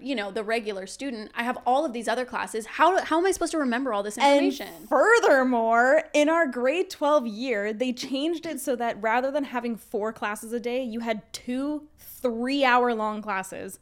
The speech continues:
Speaker 1: Mm-hmm.
Speaker 2: Who, what kind of fucking, what, what were you smoking?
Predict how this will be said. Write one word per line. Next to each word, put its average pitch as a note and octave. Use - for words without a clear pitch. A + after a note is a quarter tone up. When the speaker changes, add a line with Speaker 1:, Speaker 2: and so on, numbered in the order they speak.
Speaker 1:
Mm-hmm. G#3+
Speaker 2:
Who, F4+
what D4+
kind F#4+
of E4+
fucking, C4
what, B3
what B3
were A3
you G#3+
smoking? G3+